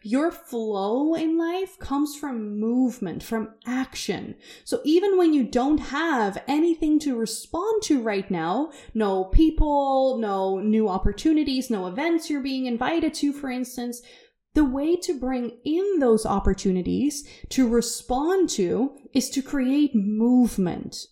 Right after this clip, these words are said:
So taking messy action. And yes, that means initiating once in a while. There's nothing wrong with that. It's just not your main strategy. It's like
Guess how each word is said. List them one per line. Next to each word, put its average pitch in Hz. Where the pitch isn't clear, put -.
So 285
taking 285
messy 208
action. -
And 277
yes, -
that 233
means 262
initiating 277
once 247
in 277
a 294
while. 202
There's 240
nothing 262
wrong 214
with 190
that. 214
It's 247
just 262
not 254
your 247
main 214
strategy. -
It's -
like 202